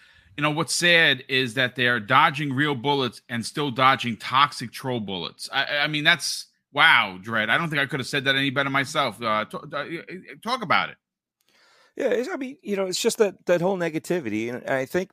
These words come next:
Speaker 2: part of it, you know, it seems to be the, the jealousy of, uh, "It's not coming to my preferred platform."
Speaker 1: Ridiculous.
Speaker 2: You know
Speaker 1: Yeah.
Speaker 2: what I mean? And,
Speaker 1: Ridiculous.
Speaker 2: and so the, the, thus far, the, the game is no good. It, it's, it's not coming out. It's never gonna happen.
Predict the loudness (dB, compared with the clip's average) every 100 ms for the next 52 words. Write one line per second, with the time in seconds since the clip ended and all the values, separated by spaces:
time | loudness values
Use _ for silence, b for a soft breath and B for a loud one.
0 | _ 4 4 2 0 -2 _ _ _ _
1 | _ _ -4 -2 -2 -2 -4 -4 -6 -4
2 | -2 0 -2 -2 -2 2 2 0 -4 -6
3 | -6 -8 -6 -2 0 -2 -4 -4 -2 0
4 | -2 -4 -6 -6 -6 -4 -4 -2 -2 -4
5 | -6 -6 -6 -4 -4 -4 -8 -10 -8 -10
6 | -10 -10 -12 -12 -14 -10 -4 0 2 2
7 | 0 -4 -10 _ _ _ 0 2 2 0
8 | -2 -2 -2 -6 -10 -10 0 0 0 -4
9 | -10 -6 -4 -4 -4 -2 -2 -2 -2 2
10 | 2 0 -6 -6 -6 -6 -4 -2 -2 -6
11 | -8 -8 -6 -4 -4 -4 -4 -8 -10 -14
12 | -10 -10 -10 -16 -6 -4 -4 -6 -4 -2
13 | -2 -2 -6 -8 -4 -4 -4 -4 -6 -4
14 | -6 -6